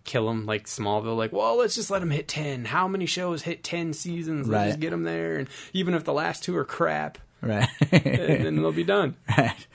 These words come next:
Speaker 2: You know, and the, it wouldn't surprise me if they did something dumb, like killed both of them at the end.
Speaker 1: Yeah.
Speaker 2: You know, they die in each other's arms naked.
Speaker 1: I still say whenever that show comes to an end,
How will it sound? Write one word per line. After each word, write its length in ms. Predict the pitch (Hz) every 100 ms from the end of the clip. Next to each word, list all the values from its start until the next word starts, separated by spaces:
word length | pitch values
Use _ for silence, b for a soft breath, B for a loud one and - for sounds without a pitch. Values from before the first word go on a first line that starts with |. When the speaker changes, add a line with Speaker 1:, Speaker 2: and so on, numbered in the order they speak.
| B B B
Speaker 2:
You 100 | 151
know, 120 | 151
and 300 | 151 147 143
the, 100 | 151 147
it 60 | 175
wouldn't 200 | 190 147
surprise 260 | 143 131
me 60 | 120
if 80 | 107
they 80 | 117
did 160 | 117
something 300 | 123 107 101
dumb, 280 | 104 107 104
like 220 | 85 -
killed 280 | - 104 95
both 220 | 92 90
of 120 | 92 90
them 220 | 90 104 _ _ -
at 140 | 101
the 120 | 98
end. 240 | 92 98 - _ -
Speaker 1:
Yeah. 180 | - - - _ -
Speaker 2:
You 80 | 82
know, 180 | 78 - _ _ _
they 120 | -
die 180 | 95 92
in 100 | 92
each 120 | -
other's 200 | 98 -
arms 360 | 98 95 95 -
naked. 340 | 95 90 101 - _ _ - _ _
Speaker 1:
I 140 | 120 135
still 260 | - 185
say 280 | 147 156 175
whenever 320 | 139 127 135
that 180 | 139 127
show 240 | - 135
comes 320 | 127 135 139 -
to 160 | 151
an 100 | 123
end, 280 | 120 147